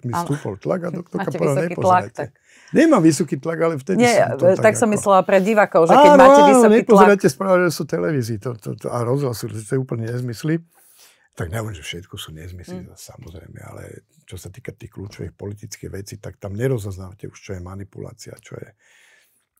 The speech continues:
Speaker 1: Ale ja si myslím, že každý z nás má to, čomu sa hovorí emócia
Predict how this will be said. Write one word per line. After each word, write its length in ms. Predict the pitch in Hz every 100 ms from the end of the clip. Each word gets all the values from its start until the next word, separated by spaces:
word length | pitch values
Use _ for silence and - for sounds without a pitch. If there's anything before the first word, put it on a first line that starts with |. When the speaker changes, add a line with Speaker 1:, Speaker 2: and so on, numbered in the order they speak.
| _ _
Speaker 1:
Ale 300 | 123 127 127 127 127 - _ _ - - 87 -
ja 160 | 131 170
si 160 | 233
myslím, 240 | 185 180 165
že 160 | 143
každý 400 | 104 143 190 165
z 80 | 117
nás 400 | 117 147 175 127
má 400 | 123 123 120 117
to, 220 | _ 139
čomu 240 | 131 131 120
sa 160 | 110
hovorí 240 | 101 98 92
emócia 720 | 117 165 165 196 185 190